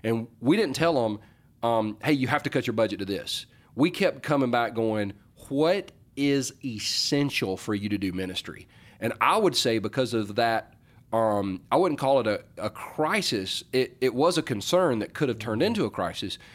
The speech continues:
But I would say because of that period of concern, it caused the leadership all across the church to take a serious look at our budget, reduce spending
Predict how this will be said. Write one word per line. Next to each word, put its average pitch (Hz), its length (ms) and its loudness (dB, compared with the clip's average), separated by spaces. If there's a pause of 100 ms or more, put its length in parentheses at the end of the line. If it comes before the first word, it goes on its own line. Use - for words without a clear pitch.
(140)
But 113 140 2
I 143 80 4
would 196 160 0
say 131 200 4
because 151 360 -2
of 170 60 0
that 160 200 0
period 131 280 0
of 120 100 -4
concern, 98 640 -2 (340)
it 127 160 -2
caused 143 340 0
the 113 80 -2
leadership 117 680 0 (140)
all 131 240 4
across 160 360 0
the 143 120 -4
church 101 480 -4
to 120 80 -10
take 120 240 -4
a 95 80 -6
serious 151 760 0
look 120 380 0 (520)
at 117 120 2
our 107 100 2
budget, 98 580 0 (260)
reduce 117 400 2
spending 117 800 0